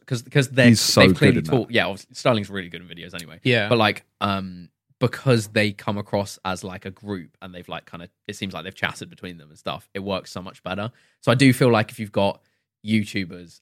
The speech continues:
Speaker 1: and, like, one or two footballers, it works very well.
Speaker 2: Yeah.
Speaker 1: Um, but
Speaker 3: Mm-hmm.
Speaker 1: it's, it's, it's nice having a group instead of just, like, a one-on-one, because then there's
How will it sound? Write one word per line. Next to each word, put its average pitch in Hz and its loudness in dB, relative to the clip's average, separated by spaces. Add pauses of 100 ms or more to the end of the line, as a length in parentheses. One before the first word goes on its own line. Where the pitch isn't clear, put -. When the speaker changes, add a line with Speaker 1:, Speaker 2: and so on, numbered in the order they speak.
Speaker 1:
and, 87 -16
like, - -20 (840)
one 101 -10
or 92 -16
two 90 -14
footballers, - -20
it 85 -12
works 65 -20
very 53 -20
well. - -20 (220)
Speaker 2:
Yeah. 113 4
Speaker 1:
Um, 87 -18 (360)
but 123 0
Speaker 3:
Mm-hmm. 120 0
Speaker 1:
it's, 120 -6
it's, 135 -2
it's 131 -6
nice 131 2
having 120 0
a 110 -6
group 110 -2
instead 98 -6
of 92 -12
just, 95 -14
like, 92 -8
a 98 -10
one-on-one, 90 -16
because 101 -16
then 95 -2
there's 113 -8